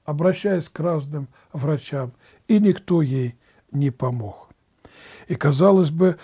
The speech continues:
хотя по закону Божию она не имела права вообще прикоснуться к человеку,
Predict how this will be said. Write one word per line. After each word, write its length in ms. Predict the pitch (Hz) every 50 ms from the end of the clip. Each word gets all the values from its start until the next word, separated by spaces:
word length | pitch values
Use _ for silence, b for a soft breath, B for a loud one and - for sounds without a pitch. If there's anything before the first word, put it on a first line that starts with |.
| B B
хотя 300 | B - 151 - - 196
по 120 | 185 202 190
закону 480 | 160 190 196 190 - 240 240 233 220
Божию 480 | 202 175 170 202 226 214 151 139 151 139
она 160 | 151 180 196
не 160 | 202 208 220
имела 300 | 226 226 254 262 262 254
права 280 | - - 233 240 233 220
вообще 380 | 180 180 190 190 - - 285 294
прикоснуться 720 | - 262 247 - 226 220 214 220 - 202 175 - - 156
к 60 | -
человеку, 600 | - - 185 170 165 151 147 139 123 - -